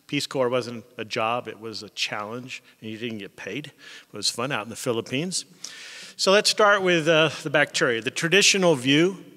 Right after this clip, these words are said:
of nitrification is you have ammonia converted to nitrite, and that's done by Nitrosomonas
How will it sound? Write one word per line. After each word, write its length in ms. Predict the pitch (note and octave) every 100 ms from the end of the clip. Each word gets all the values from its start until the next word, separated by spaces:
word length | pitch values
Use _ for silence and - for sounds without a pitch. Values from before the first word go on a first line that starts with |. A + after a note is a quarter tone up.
| - _ _
of 100 | A2
nitrification 920 | C3 C#3+ - C3 C#3 D#3+ E3 E3 D#3
is 400 | C#3 C#3 C#3 - - - - - - -
you 80 | C3
have 180 | B2+
ammonia 520 | A#2+ B2+ C#3+ E3+ E3 D#3+
converted 580 | - C3+ C#3 D3 C#3+
to 100 | B2
nitrite, 640 | A#2+ C3 C3+ - D3 E3 F#3+ - - - _ _ - - - - -
and 80 | A#2
that's 200 | B2 -
done 280 | C3+ C3
by 160 | B2+ B2
Nitrosomonas 720 | B2+ C3+ C#3+ B2+ C3 C3 C3+